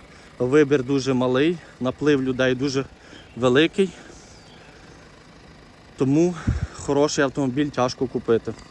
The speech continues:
Зараз ми ще купили, у нас є в продажі, буде в продажі, вибачаюся, Kia Sorento дві тисячі дванадцятого року, буде Volvo X C шістдесят, буде Hyundai A X тридцять п'ятий.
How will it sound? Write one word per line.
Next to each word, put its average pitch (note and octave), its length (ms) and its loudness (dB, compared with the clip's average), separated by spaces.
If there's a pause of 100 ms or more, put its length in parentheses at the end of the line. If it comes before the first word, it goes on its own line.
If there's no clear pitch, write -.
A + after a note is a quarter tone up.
(100)
Зараз C#3+ 320 0
ми C#3+ 80 -2
ще - 140 -6
купили, C3+ 440 2 (460)
у A#2+ 40 -2
нас B2+ 220 2
є C3+ 60 8
в A#2+ 60 6
продажі, B2 640 4 (720)
буде C3+ 260 4
в A#2+ 60 4
продажі, B2 460 4
вибачаюся, A#2+ 680 2 (100)
Kia C3 120 6
Sorento C3 680 2 (540)
дві C#3+ 140 -4
тисячі D3+ 400 -4
дванадцятого C#3+ 680 2
року, C3+ 300 0
буде B2 260 0
Volvo A#2+ 400 2
X A2+ 60 0
C A#2+ 760 -6
шістдесят, C#3 640 0 (580)
буде B2+ 200 0
Hyundai B2 640 2 (300)
A B2 220 0
X - 140 -10
тридцять A#2 320 -6
п'ятий. E3 380 0